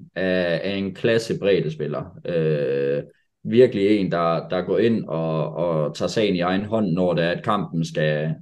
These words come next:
skal brydes op eller, eller lignende. Øh, og en Van de Ven, øh, er jo en, vi har manglet og nærmest råbt og skreget om i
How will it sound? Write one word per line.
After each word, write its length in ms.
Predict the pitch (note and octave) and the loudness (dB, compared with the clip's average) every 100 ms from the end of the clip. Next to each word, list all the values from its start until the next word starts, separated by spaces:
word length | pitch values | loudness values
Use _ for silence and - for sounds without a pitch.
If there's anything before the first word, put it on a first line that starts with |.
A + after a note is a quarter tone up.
| _ | _
skal 520 | - - D#2+ D#2 D#2 D#2+ | -20 -6 -2 0 -2 -4
brydes 340 | F#2 F#2 E2+ - | -2 -2 0 0
op 260 | G2+ - - | 0 -2 -10
eller, 380 | F2 F2+ D#2+ D2+ | -8 -4 -2 -2
eller 240 | D2+ E2+ E2 | -4 -4 -4
lignende. 480 | G2 G#2 G#2+ F#2+ - _ _ _ _ - | -2 0 0 -2 -10 _ _ _ _ -4
Øh, 420 | F#2+ F2+ E2+ D#2+ | 2 4 4 2
og 120 | F#2 | 0
en 100 | F#2+ G2+ | 0 0
Van 140 | G2 | 0
de 140 | F#2 A2 | 0 0
Ven, 200 | A2+ A#2+ A#2+ - F2 | 2 0 -2 -10 -4
øh, 480 | E2+ E2+ E2+ E2 - | 0 2 4 2 0
er 100 | F2+ | 2
jo 200 | F#2+ G2 | 4 6
en, 440 | A2+ F#2+ D#2+ E2 | 4 2 0 -4
vi 120 | F#2+ | 0
har 100 | F#2 | 0
manglet 440 | F#2+ F#2+ G#2 A2+ F#2+ | 0 0 0 2 2
og 80 | F2 | 0
nærmest 300 | F#2 G2 G2 | -4 -4 0
råbt 240 | E2+ - | 0 -2
og 60 | E2+ | -6
skreget 400 | - F2+ F#2+ F2 | -2 2 4 4
om 260 | E2+ D#2 | 2 -2
i 500 | C#2+ D2+ D2 D2 D2+ | -4 -6 -6 -4 -6